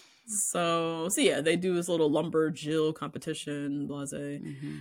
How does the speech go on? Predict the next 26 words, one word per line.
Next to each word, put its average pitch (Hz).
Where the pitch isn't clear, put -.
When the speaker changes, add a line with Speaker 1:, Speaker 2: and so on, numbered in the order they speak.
Speaker 1:
blah. 214
And 170
at 165
one 180
point, 175
Jen 170
goes 165
to -
interrupt 151
Joey 143
during 147
his 151
interview 190
Speaker 2:
Mm-hmm. 147
Speaker 1:
to 135
give 156
him 180
a 196
Speaker 2:
Mm-hmm. 151
Speaker 1:
kiss. 170
Speaker 2:
Mm-hmm. 135
Speaker 1:
And 143
all 143
the 190
ladies 202
saw, 208